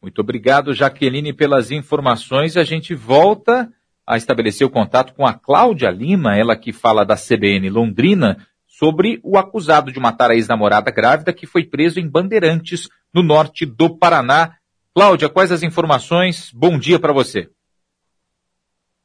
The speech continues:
Dez e quarenta e um, é, não conseguimos a conexão com a Cláudia pra falar desse assunto, então nós vamos conversar com o Roberto Benjamin,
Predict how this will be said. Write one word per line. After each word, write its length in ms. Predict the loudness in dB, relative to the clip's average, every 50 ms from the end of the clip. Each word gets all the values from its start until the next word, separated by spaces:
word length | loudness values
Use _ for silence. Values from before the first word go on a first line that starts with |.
| _ _ _ _ _ _ _ _ _ _ _ _ _ _ _ _ _ _ _ _ _ _ _ _ _ _ _ _
Dez 300 | 2 4 4 4 4 2
e 60 | 0
quarenta 400 | 0 0 0 0 0 0 0 0
e 100 | 0 -2
um, 180 | -4 -6 -10 -8
é, 160 | -6 -6 -6 -4
não 100 | -6 -10
conseguimos 500 | -10 -12 -14 -14 -18 _ -16 -12 -10 -10
a 60 | -8
conexão 480 | -6 -6 -8 -8 -12 -8 -6 -6 -6
com 220 | -4 -4 -2 -2 -2
a 60 | -2
Cláudia 400 | -2 _ 2 4 4 2 0 -2
pra 120 | -2 -2
falar 280 | -2 0 0 0 0 0
desse 280 | 0 -2 -6 -2 -4 -6
assunto, 540 | -6 -4 -2 0 0 0 0 -4 -12 -20 _ _ _ _ _
então 100 | _ -4
nós 140 | -4 -2 -2
vamos 180 | -4 -6 -4 -4
conversar 400 | -2 0 0 -2 0 -2 -4 -2
com 160 | 0 -2 0
o 20 |
Roberto 520 | 2 0 0 2 2 0 0 0 -4 -6 -4
Benjamin, 680 | -2 -2 -2 -2 -2 -2 0 0 0 -2 -2 -4